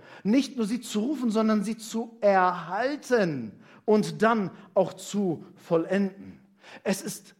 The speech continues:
wichtig und richtig, das lesen wir hier in diesem Gleichnis, über die Wirksamkeit des Satans wachsam zu sein und informiert zu sein, ja.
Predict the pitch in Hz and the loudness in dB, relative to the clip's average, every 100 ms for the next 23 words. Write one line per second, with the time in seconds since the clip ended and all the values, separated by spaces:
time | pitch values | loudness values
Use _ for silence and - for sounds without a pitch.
0 | - 131 120 180 - 233 233 180 156 170 | -16 -6 -2 -2 -4 -10 -6 -4 -2 -4
1 | 170 180 143 143 143 139 160 165 156 175 | -6 -10 -10 -6 -4 -4 -4 -6 -4 -6
2 | 196 175 165 151 131 113 110 160 156 - | -6 -8 -8 -6 -6 -8 -12 -14 -14 -18
3 | - - 180 190 165 156 165 170 - 196 | -20 -8 0 0 0 0 0 -2 -2 -4
4 | 190 - 190 190 - - 147 - 160 147 | -4 -6 -4 -4 -10 -12 -12 -4 -2 0
5 | 151 170 175 175 - - _ _ _ _ | -2 -6 -8 -10 -16 -18 _ _ _ _
6 | _ _ _ _ _ _ _ _ - 147 | _ _ _ _ _ _ _ _ -4 2
7 | 262 262 156 156 165 156 156 - 139 123 | 2 2 -2 0 0 -2 -6 -8 -8 -6
8 | 127 117 135 151 175 185 196 302 302 196 | -8 -6 -6 -4 -2 0 0 0 -2 -4
9 | 131 123 90 113 208 247 110 95 | -4 -6 -8 -4 -2 -2 -8 -14